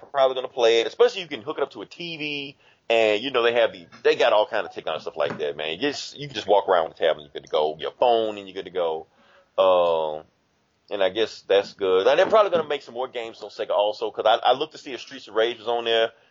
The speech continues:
one, two, and three. I didn't see it on there, so definitely put that on there.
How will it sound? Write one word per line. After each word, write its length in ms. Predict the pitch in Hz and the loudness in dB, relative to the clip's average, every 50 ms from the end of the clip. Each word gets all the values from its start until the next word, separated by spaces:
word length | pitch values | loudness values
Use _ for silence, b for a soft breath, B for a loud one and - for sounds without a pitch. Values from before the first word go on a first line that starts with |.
| b b | b b
one, 180 | - 110 123 123 | 0 0 0 0
two, 220 | - - 147 127 | -2 -8 -8 -6
and 140 | 120 113 113 | -6 -6 -6
three. 420 | - 131 127 135 135 131 131 127 - | -6 -4 -2 0 0 0 -2 -2 0
I 100 | - 95 | 0 2
didn't 140 | 110 113 107 | 2 0 -2
see 140 | - - 110 | -2 -4 0
it 60 | 107 | 2
on 200 | 117 117 120 120 120 | 2 4 4 2 2
there, 100 | 117 - | 0 -2
so 120 | - 170 | -4 0
definitely 340 | - 107 113 117 117 107 - | 2 2 2 2 -2 -6 -8
put 100 | 131 - | -4 2
that 160 | - 110 110 | 2 4 4
on 200 | 110 107 107 107 | 4 4 2 2
there. 240 | 107 107 107 107 107 | 2 4 4 4 2